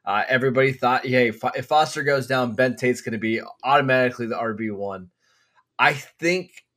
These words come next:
it's all dependent on the guys that are behind the star running backs. For example, we know Tony Pollard, hashtag good at the game, right? And every time he touches the ball, he make,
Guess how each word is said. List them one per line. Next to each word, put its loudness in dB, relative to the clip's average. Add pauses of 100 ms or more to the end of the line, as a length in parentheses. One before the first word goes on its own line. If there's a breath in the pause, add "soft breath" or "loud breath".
(160)
it's -6
all 0
dependent -8
on -10
the -12
guys -6 (180)
that 0
are 2
behind 0
the -4
star -2
running -4
backs. -18
For -4
example, -6 (640 soft breath)
we -2
know 6
Tony -2
Pollard, 4
hashtag 0
good -2
at -10
the -8
game, -6
right? -8
And -8
every -2
time -2
he -4
touches -6
the -10
ball, -2 (360 soft breath)
he -4
make, -4